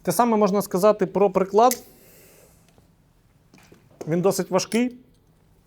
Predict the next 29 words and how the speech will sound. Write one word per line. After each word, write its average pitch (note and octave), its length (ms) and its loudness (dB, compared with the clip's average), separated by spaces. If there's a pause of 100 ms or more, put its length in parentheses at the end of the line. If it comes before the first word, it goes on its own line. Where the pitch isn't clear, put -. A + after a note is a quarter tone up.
(880)
Е, C#3 140 0
як D3 160 0
я G3 60 0
вже D#3+ 140 -2
казав, E3+ 280 0
це E3 140 -4
версія F#3 340 0
прикладу, D#3+ 480 2
яка D3+ 520 4
створена D3+ 560 -2
для, C#3+ 380 2 (160)
е, C3 140 -6
максимальної D#3 580 -2
компактності C#3+ 680 -2
зброї. C#3 400 0 (600)
Е, C#3 200 0
звертаю E3+ 380 0
на F3 100 0
себе F3 260 -2
увагу E3 280 4
ось D#3+ 240 2
цей F3 160 4
вузол. D#3+ 440 2 (640)
Це F3+ 180 0
гідравлічний D#3 680 2
буфер D3 420 -2
віддачі, C3 580 0 (520)
який D#3 260 0
пом'якшує D#3 760 2